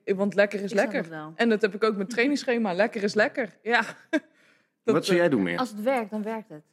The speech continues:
Speaker 1: Ja.
Speaker 3: Wat zou jij
Speaker 2: Ik
Speaker 3: doen?
Speaker 2: eet, ehm,
Speaker 3: Kies jij eens.
Speaker 2: ja, drie maanden hetzelfde trainingsprogramma.
Speaker 3: Ja?
Speaker 2: Ja, dan weet ik ook wat ik moet doen. Kijk, ik ben niet zo, ehm, ik heb niet zoveel kennis als jullie dat hebben. Dus als ik weet wat ik moet doen en ik moet dat doen voor drie maanden, dan doe ik dat.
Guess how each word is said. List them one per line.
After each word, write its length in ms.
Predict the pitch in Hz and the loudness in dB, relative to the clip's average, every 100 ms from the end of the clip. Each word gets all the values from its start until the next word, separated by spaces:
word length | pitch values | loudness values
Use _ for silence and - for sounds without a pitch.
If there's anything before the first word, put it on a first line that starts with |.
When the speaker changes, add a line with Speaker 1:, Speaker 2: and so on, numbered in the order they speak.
| _ | _
Speaker 1:
Ja. 300 | 294 214 - _ - | 0 0 -4 _ -4
Speaker 3:
Wat 140 | 143 | -2
zou 160 | 151 127 | 0 2
jij 80 | 165 | 2
Speaker 2:
Ik 80 | - | 2
Speaker 3:
doen? 80 | 277 | 0
Speaker 2:
eet, 300 | 277 - - _ | -2 -8 -20 _
ehm, 640 | 220 220 220 220 220 220 208 - _ _ _ | -16 -12 -10 -10 -8 -10 -12 -16 _ _ _
Speaker 3:
Kies 160 | 123 | -6
jij 220 | 135 117 76 | -4 -4 -6
eens. 180 | - 233 | -10 -4
Speaker 2:
ja, 160 | 233 | -2
drie 180 | 208 277 | 2 2
maanden 300 | 269 247 240 | 2 0 -2
hetzelfde 360 | 233 220 208 196 | -6 -10 -10 -12
trainingsprogramma. 760 | 185 170 165 - 156 147 151 156 156 _ _ _ _ _ | -10 -10 -10 -14 -20 -16 -14 -16 -20 _ _ _ _ _
Speaker 3:
Ja? 300 | - 131 185 175 _ | -8 -6 -6 -8 _
Speaker 2:
Ja, 160 | - 214 | 0 0
dan 100 | 226 | 4
weet 180 | 262 285 | 2 0
ik 80 | 277 | -4
ook 80 | |
wat 120 | 269 262 | -4 -2
ik 60 | |
moet 140 | 240 214 | -2 0
doen. 160 | 240 | 0
Kijk, 160 | 233 240 | -2 -6
ik 120 | 254 233 | -8 -2
ben 180 | 247 | 2
niet 200 | 277 302 | 2 0
zo, 460 | - 220 226 277 320 _ | -6 -10 -10 -12 -18 _
ehm, 560 | 233 226 226 226 226 226 - _ _ _ | -14 -12 -10 -8 -10 -12 -16 _ _ _
ik 100 | 214 | -6
heb 80 | 247 | 0
niet 100 | 254 | 0
zoveel 160 | 247 247 | -2 -12
kennis 280 | 240 220 | -12 -12
als 120 | 214 196 | -14 -8
jullie 180 | 247 | -6
dat 160 | 190 156 | -6 -10
hebben. 360 | 151 147 - _ _ _ | -16 -16 -18 _ _ _
Dus 160 | 196 - | -16 -12
als 120 | 220 | -10
ik 80 | 208 | -6
weet 220 | 214 240 | -2 -2
wat 140 | 233 220 | -4 -6
ik 60 | |
moet 160 | 220 196 | -6 -4
doen 220 | 220 226 - | -4 -6 -6
en 100 | 214 | -8
ik 100 | 214 | -4
moet 160 | 220 208 | -4 -4
dat 160 | 196 | -6
doen 180 | 233 262 | -2 -2
voor 100 | 196 | -4
drie 160 | 175 170 | -14 -14
maanden, 280 | 170 190 | -14 -10
dan 160 | 220 214 | -6 -2
doe 140 | 226 202 | -2 -4
ik 60 | |
dat. 320 | 165 151 - | -6 -12 -16